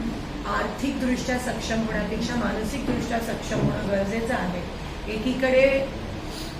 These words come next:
मतांना विकत घ्यायचा प्रयत्न करते हे सरकार, दुसरीकडे त्याच महिलेवर अन्याय आणि अत्याचार करत आहे, करणाऱ्यांना पाठीशी घालत आहे हे सरकार. अ, ह्याचा मी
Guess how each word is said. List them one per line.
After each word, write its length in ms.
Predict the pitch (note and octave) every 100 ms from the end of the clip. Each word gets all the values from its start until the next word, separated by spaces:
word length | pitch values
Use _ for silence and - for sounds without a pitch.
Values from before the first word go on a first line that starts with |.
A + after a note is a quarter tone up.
| -
मतांना 520 | A3+ A3+ A3+ B3+ C4
विकत 500 | C4+ B3 - C4 C4
घ्यायचा 340 | C4 C4 B3+ B3+
प्रयत्न 460 | A#3+ A3+ A3 A3+
करते 420 | G#3 G#3 F#3+ G3+ G3
हे 120 | F#3+
सरकार, 400 | G3 F#3 F#3+ F#3 - - - -
दुसरीकडे 500 | A#3 - B3 B3+ B3
त्याच 380 | B3+ C4 A#3+ -
महिलेवर 580 | B3+ A#3 A3+ A3+ A3+ B3
अन्याय 360 | G#3 G#3+ A3 A3+
आणि 80 |
अत्याचार 640 | A#3 - - A3 A3 A#3+ A#3+ - - - - - -
करत 320 | A#3 C#4+ D4+
आहे, 320 | B3+ G3 G#3+
करणाऱ्यांना 600 | A#3+ A3 G#3+ A#3 A#3+ B3+
पाठीशी 520 | C#4 A3 F#3 B3+ -
घालत 340 | C4 A3 A3 G#3
आहे 180 | G3+ G3
हे 220 | G3 F#3+
सरकार. 460 | - G3 - F#3 - - - - - - -
अ, 380 | G#3+ G#3 G#3 F#3+
ह्याचा 260 | G#3+ B3
मी 260 | A#3+ B3+